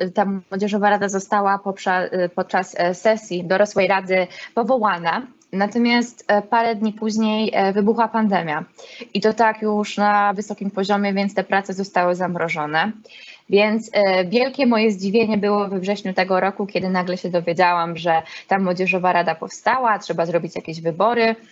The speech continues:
że powstał jakiś statut w ogóle, e, z zapisami po prostu, nie wiem, kto to pisał, natomiast, em, bardzo mocno to utrudnia działania młodzieży,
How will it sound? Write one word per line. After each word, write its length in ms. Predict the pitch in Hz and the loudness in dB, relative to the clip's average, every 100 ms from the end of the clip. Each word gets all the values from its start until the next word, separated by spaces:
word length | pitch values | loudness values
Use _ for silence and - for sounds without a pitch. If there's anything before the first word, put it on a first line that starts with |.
| _ - | _ -12
że 240 | 170 190 190 | 0 2 2
powstał 340 | 214 214 196 | -2 0 0
jakiś 220 | 196 160 | 0 -8
statut 640 | - - 180 - 202 220 - | -10 -2 -2 -2 -8 -8 -10
w 140 | 175 175 | -12 -8
ogóle, 580 | 160 170 170 170 165 - | -2 2 2 2 2 2
e, 200 | 170 170 | 2 0
z 60 | |
zapisami 520 | 190 180 - 175 170 | -4 -8 -4 -4 -4
po 100 | 165 | -10
prostu, 540 | 175 170 - 170 165 170 | -8 -8 -4 0 2 2
nie 140 | 180 | 2
wiem, 160 | 175 170 | 0 -2
kto 120 | 165 | -6
to 120 | 165 | -8
pisał, 280 | 165 170 165 | -10 -8 -4
natomiast, 500 | 160 165 165 165 - - - - | -4 -4 -2 -4 -6 -20 -18 -6
em, 460 | - 170 170 170 170 - | 2 4 4 2 -4 0
bardzo 300 | 220 220 220 | 2 2 2
mocno 260 | 202 208 196 | 0 -2 0
to 120 | 180 | 0
utrudnia 400 | 175 165 165 156 | -2 -8 -6 0
działania 400 | 160 160 160 160 | 2 2 0 -4
młodzieży, 560 | 160 156 160 180 220 | -6 -4 -2 2 2